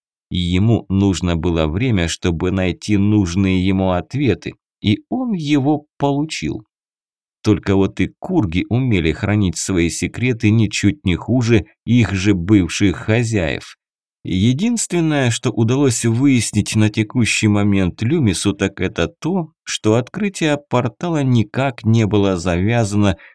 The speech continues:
на ту самую арку, что хранители представляли всем остальным. Но дальше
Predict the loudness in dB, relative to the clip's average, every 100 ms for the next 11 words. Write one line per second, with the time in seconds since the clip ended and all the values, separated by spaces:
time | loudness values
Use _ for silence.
0 | _ 2 4 2 0 -2 0 -2 -2 2
1 | 2 2 0 -4 -4 -2 -4 -4 -6 -8
2 | -4 -4 -4 -2 -2 -2 -2 -2 -4 -4
3 | 0 2 2 2 0 -2 0 0 0 -4
4 | -6 -4 -2 -2 -4 -12 _ _ _ _
5 | _ -2 0 0 -2 -4 -4 -4 -4 -4